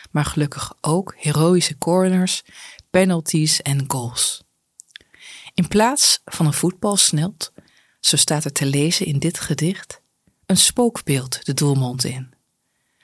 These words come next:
Het maakt verlies ongedaan, wat een troostend idee is, maar het is een vorm van scoren die in dit geval niets oplost.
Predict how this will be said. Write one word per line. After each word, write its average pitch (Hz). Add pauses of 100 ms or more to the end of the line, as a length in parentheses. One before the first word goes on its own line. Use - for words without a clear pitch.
(160)
Het -
maakt 135
verlies 160
ongedaan, 151
wat 165
een 156
troostend 170
idee 139
is, 180 (500)
maar 165 (200)
het -
is 233
een 156
vorm 170
van 147
scoren 165 (280)
die 160
in 139
dit 135
geval 170
niets 151
oplost. -